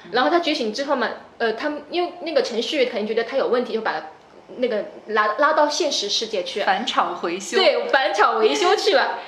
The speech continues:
Speaker 2: 结果，结果那个老鸨很聪明，他劫持了那个程序员。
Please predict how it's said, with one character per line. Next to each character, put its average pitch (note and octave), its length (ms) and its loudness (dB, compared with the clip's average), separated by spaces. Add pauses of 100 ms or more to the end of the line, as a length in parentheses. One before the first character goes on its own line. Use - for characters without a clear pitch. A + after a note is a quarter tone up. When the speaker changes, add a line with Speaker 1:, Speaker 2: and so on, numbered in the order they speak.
(140)
Speaker 2:
结 F#4 180 2
果， B3 380 2 (180)
结 G4 140 0
果 E4 80 4
那 E4+ 100 4
个 - 100 4
老 B3+ 160 4
鸨 C4+ 80 2
很 A3+ 200 -2
聪 C#4+ 180 4
明， C4 100 2
他 C#4+ 160 0
劫 B3+ 280 2
持 - 220 -2
了 G#3+ 80 2
那 G3 40 -2
个 F#3+ 80 -2
程 F#3+ 180 -8
序 G3 260 -4
员。 - 160 -10